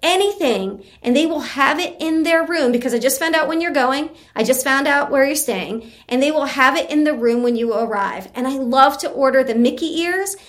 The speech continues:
and the little autograph book. Let me tell you how well that goes over when they walk into their room and their realtor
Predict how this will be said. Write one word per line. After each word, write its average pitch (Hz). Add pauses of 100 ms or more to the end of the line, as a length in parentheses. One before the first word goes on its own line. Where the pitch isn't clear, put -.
(180)
and 262
the 269
little 277
autograph 294
book. 339 (400)
Let 269
me 440
tell -
you 285
how 233
well 226
that 214
goes 214
over 277 (240)
when 254
they 277
walk 302
into 285
their 262
room 254
and 254
their 269
realtor 254